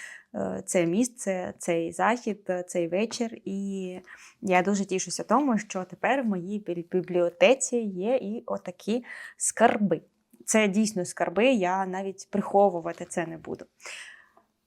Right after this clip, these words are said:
От, такі от новини, отакі от враження. Насправді я досі трошки не вірю в той факт, що я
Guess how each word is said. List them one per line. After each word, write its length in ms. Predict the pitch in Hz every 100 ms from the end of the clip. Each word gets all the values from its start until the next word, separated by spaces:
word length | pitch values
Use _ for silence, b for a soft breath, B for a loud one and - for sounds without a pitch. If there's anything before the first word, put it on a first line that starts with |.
| -
От, 380 | 262 247 226 - B B B 220 202
такі 400 | 233 233 277 339
от 300 | 302 240 247
новини, 680 | 214 202 175 175 208 302 311 -
отакі 360 | 214 214 254
от 160 | 247 208
враження. 760 | 190 190 175 190 220 233 277 320 _ _ _ _ _ _ _ _ _ - -
Насправді 520 | 214 214 247 247 233
я 200 | 208 202
досі 420 | 190 190 214 208
трошки 540 | 196 190 196 - 190 190 B B B
не 220 | 208 233 240
вірю 460 | 226 208 185 175 180 B B
в 120 | -
той 160 | 202 226
факт, 420 | 214 233 370 -
що 520 | - - 214 208 190 - - -
я 540 | 180 196 202 247 220